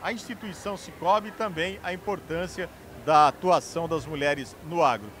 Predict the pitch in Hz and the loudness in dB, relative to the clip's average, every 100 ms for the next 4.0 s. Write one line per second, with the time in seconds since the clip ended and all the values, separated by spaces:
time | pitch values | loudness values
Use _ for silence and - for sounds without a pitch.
0 | - - 180 - 226 185 147 175 165 170 | -18 -10 -10 0 2 4 6 4 6 4
1 | 175 180 160 170 180 170 151 107 160 180 | 2 -2 -8 -8 -8 -6 -6 -6 -6 -4
2 | 175 - - - 180 208 190 165 170 160 | -4 -8 -14 -12 -4 -2 0 2 0 0
3 | 165 185 156 151 139 - 123 127 104 | -4 -4 -2 -4 -4 -10 -12 -10 -12